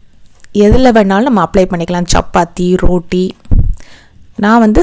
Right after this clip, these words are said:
சாண்ட்விச் பிரெட்ல அப்ளை பண்ணியிருக்கிறேன். ஹெர்ஷீஸ் இதனுடைய நேம். சாக்லேட் ஃப்ளேவர்ல இருக்கும். இந்த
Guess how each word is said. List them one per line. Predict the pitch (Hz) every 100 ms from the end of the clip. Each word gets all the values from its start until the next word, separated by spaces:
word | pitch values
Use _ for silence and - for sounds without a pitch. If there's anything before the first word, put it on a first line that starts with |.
| -
சாண்ட்விச் | 202 190 185 180 175
பிரெட்ல | 170 208 302 - _ 180
அப்ளை | - 185 185
பண்ணியிருக்கிறேன். | 175 175 175 175 196 381 - - _ _ _ _ - - - - -
ஹெர்ஷீஸ் | 233 240 - 262 233 -
இதனுடைய | 196 196 190 180
நேம். | 208 370 - - - _ - - 240
சாக்லேட் | 226 226 254 254
ஃப்ளேவர்ல | 196 180 180 180 170
இருக்கும். | 170 202 302 381 - _ _ _ _ _ _ - - - 220
இந்த | 240